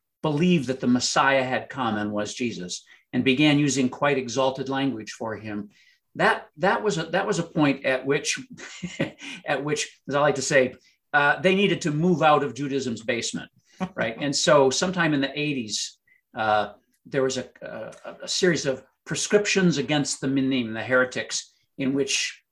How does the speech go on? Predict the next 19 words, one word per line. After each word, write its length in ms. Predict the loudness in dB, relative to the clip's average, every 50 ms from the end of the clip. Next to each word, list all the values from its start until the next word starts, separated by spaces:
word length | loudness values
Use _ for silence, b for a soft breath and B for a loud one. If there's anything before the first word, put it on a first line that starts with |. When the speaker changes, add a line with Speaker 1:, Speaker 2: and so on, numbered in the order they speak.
| _ _ -10
Speaker 1:
in 80 | -8 -6
which 180 | -6 -4 -6
it 60 | -4 -4
was 160 | -4 -2 -2
really 200 | 0 2 2 2
hard 220 | 4 4 4 2 2
for 360 | -2 -4 -2 -2 0 -2 -2
Jewish 260 | -4 -4 -4 -4 -4
Christians 440 | -6 -6 -8 -8 -8 -10 -10 -10 -10
to 60 | -10
be 100 | -10 -10
part 200 | -8 -6 -6 -6
of 80 | -6 -6
synagogues 480 | -4 -2 -2 0 0 0 -2 -4 -4
anymore. 280 | -8 -8 -8 -8 -8 -6
And 180 | -4 -4 -4
John's 340 | -2 -2 0 0 0 0 -2
gospel 400 | -2 -4 -4 -4 -4 -6 -10 -12
reflects 460 | -14 -14 -8 -4 -4 -4 -2 -4 -6